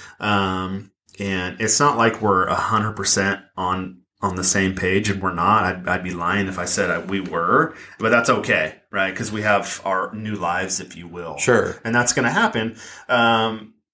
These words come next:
Speaker 1: but again, if you could focus on our why, why is our children, right? Our child,
Speaker 2: Mm-hmm.
Speaker 1: um,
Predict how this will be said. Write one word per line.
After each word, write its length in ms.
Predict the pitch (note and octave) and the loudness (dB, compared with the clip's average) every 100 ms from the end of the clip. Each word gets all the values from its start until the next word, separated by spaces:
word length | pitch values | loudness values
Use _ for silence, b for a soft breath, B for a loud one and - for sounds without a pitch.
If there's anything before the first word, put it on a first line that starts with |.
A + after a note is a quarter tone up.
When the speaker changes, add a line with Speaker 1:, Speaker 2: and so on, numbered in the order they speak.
| _ - | _ -2
Speaker 1:
but 160 | B2 | 0
again, 300 | A#2+ C#3+ A#2+ | 2 2 2
if 120 | A2 | 2
you 120 | A#2 B2+ | 0 0
could 260 | B2+ G#2 - _ | 0 -4 -14 _
focus 460 | - C#3 C3+ C3+ B2+ | -2 2 2 2 2
on 160 | A#2+ A2+ | 2 2
our 180 | G2+ G2+ | 0 2
why, 320 | G#2+ G2+ F#2 | 2 2 0
why 320 | E2+ G#2+ A#2 | 0 4 4
is 140 | G2+ F#2+ | 4 0
our 100 | F2+ | -2
children, 560 | - A2+ F#2+ F2 E2 | -2 -2 -2 -4 -8
right? 280 | E2 F2 F#2+ | -8 -8 -8
Our 100 | F2 | -8
child, 500 | - G2 F#2 G2 F#2+ | -6 -2 -2 -2 0
Speaker 2:
Mm-hmm. 460 | G#2+ G#2 G2 G2+ G2 | 4 4 4 4 4
Speaker 1:
um, 540 | G2+ F#2 F2+ F#2+ F#2+ | 4 2 0 -4 -6